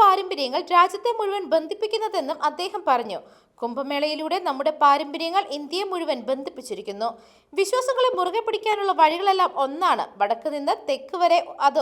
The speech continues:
ഒന്നു തന്നെയാണ്. ഒരു വശത്ത് പ്രയാഗ്രാജ്, ഉജ്ജയിൻ, നാസിക്, ഹരിദ്വാർ എന്നിവിടങ്ങളിൽ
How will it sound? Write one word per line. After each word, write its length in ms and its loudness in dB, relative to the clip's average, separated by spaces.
ഒന്നു 280 -6
തന്നെയാണ്. 480 0
ഒരു 180 6
വശത്ത് 300 0
പ്രയാഗ്രാജ്, 680 4
ഉജ്ജയിൻ, 360 -4
നാസിക്, 440 0
ഹരിദ്വാർ 460 2
എന്നിവിടങ്ങളിൽ 560 -2